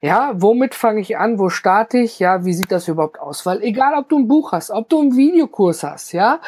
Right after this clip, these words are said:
ähm, es ist doch was anderes, wenn man zusammenarbeitet. Ich merke das ja, ich gebe an der Volkshochschule Kurse,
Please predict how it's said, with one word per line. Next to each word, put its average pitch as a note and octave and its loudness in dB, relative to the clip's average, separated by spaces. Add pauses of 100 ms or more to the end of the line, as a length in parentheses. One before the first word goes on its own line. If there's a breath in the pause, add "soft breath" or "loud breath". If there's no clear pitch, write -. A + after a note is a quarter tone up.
(340 loud breath)
ähm, G3+ 2
es G3+ -2
ist B3+ 0
doch D4+ 2
was D4 2
anderes, A#3 0
wenn F#3 2
man G#3 2
zusammenarbeitet. D3+ -2
Ich E3 -8
merke A#3 0
das - -4
ja, A#3+ 0
ich - -4
gebe G#3 -2
an E3 -2
der D#3 0
Volkshochschule F#3+ -2
Kurse, C4 2